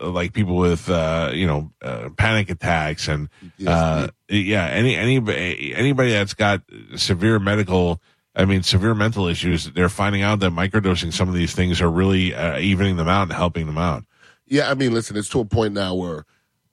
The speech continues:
Speaker 2: we have to understand a lot of things that have been fed to us has been B S.
Speaker 1: Yes.
Speaker 2: Okay? Like, like, Reefer Madness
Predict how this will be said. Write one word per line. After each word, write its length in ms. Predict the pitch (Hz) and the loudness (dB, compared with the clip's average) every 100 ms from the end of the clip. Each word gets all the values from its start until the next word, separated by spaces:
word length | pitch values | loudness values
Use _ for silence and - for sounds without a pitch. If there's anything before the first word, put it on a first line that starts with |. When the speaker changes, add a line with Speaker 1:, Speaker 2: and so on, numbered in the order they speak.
| _ | _
Speaker 2:
we 100 | 127 | 0
have 140 | 139 - | 0 0
to 100 | 110 | -4
understand 420 | 95 - 104 95 | -4 -6 -4 -4
a 40 | |
lot 200 | 90 101 | -4 -4
of 80 | 98 | -4
things 280 | - 101 95 | -4 -6 -4
that 80 | 92 | -8
have 120 | 82 | -6
been 240 | 95 87 | -8 -10
fed 360 | - - 104 92 | -16 -4 -4 0
to 140 | 101 95 | -2 -2
us 140 | 82 | -6
has 140 | 92 85 | -10 -10
been 240 | 90 82 | -10 -10
B 200 | 82 78 | -12 -10
S. 240 | 55 - - | -10 -6 -4
Speaker 1:
Yes. 200 | 92 - | -4 -4
Speaker 2:
Okay? 140 | 92 | -6
Like, 160 | 95 95 | -8 -8
like, 200 | 107 92 _ - - | -8 -8 _ -20 -4
Reefer 380 | 139 160 120 | -2 -2 -4
Madness 720 | 110 120 117 90 80 - - | -2 -2 -2 -6 -16 -16 -18